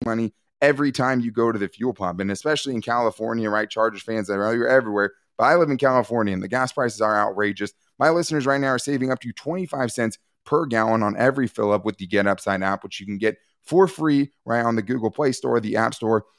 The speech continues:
And why not save <laughs> money on gas, right? Why not take up to twenty-five cents off the number you see up there? And I can even make it even better than that, because since you guys listen to the show, you can use the promo code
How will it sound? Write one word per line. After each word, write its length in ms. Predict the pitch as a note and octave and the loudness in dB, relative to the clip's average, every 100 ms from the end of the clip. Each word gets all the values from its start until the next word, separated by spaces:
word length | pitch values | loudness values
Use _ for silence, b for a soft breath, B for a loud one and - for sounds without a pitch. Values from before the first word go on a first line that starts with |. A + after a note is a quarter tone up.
| _ | _
And 260 | C3+ C#3 B2 - _ _ _ | 0 2 0 -10 _ _ _
why 280 | B2 D3+ E3 | 0 2 4
not 280 | D#3 D3 | 4 2
save 240 | - A#2 A2 | 2 2 4
<laughs> 0 | |
money 260 | C3+ B2 | 2 2
on 180 | G#2+ G#2 | 2 0
gas, 300 | G2+ F#2 F#2 | 0 -2 0
right? 160 | G#2+ A2 | 0 2
Why 160 | C3+ | 2
not 240 | D3+ C#3+ - b _ | 2 0 -2 b _
take 200 | D#3+ D3 | -2 2
up 120 | C3+ | 0
to 80 | B2 | 0
twenty-five 560 | - C#3 B2+ B2 A#2 G2+ | -6 -4 -2 2 2 2
cents 220 | A#2 G#2+ | -2 0
off 160 | G#2 | -2
the 80 | A2+ | 0
number 260 | G#2 A2 G#2+ | 0 0 0
you 140 | G#2 | -2
see 240 | - G#2 G#2 | -2 2 2
up 120 | G#2 | 4
there? 220 | G2 F#2+ _ _ F3 | 0 -2 _ _ 2
And 120 | F3 | 4
I 80 | E3+ | 4
can 140 | E3 | 4
even 180 | D3+ C#3 | 2 2
make 180 | C3+ B2+ | 0 0
it 60 | |
even 180 | B2+ A2+ | -2 0
better 260 | A2+ B2 A2 | 0 2 2
than 120 | G#2 | 0
that, 160 | G2+ | -2
because 200 | F#2+ G#2+ | -4 -6
since 180 | B2 A#2+ | -6 -4
you 60 | A#2+ | 2
guys 220 | A#2 G#2 | 2 2
listen 240 | D#3 C#3+ B2+ | -2 -4 -4
to 60 | |
the 80 | A2+ | -4
show, 300 | A#2+ A2+ A2 _ - | 0 0 0 _ -8
you 100 | B2+ | -4
can 120 | C3+ | 0
use 160 | D3 B2 | 0 0
the 80 | |
promo 240 | C#3+ C#3 C3 | 0 -2 0
code 180 | B2+ | -4